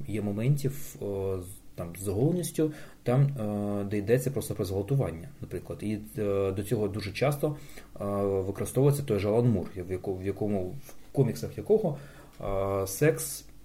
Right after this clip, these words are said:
він часто дуже брутальний і неприємний. Е, ну,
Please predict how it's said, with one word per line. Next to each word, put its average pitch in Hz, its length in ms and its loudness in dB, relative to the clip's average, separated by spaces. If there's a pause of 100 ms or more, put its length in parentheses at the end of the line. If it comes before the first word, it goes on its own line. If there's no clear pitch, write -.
(300)
він 104 680 2 (500)
часто 117 380 0
дуже 104 280 0
брутальний 143 1080 -2
і 110 180 -4
неприємний. 107 840 0 (920)
Е, - 40 -4 (640)
ну, 107 260 2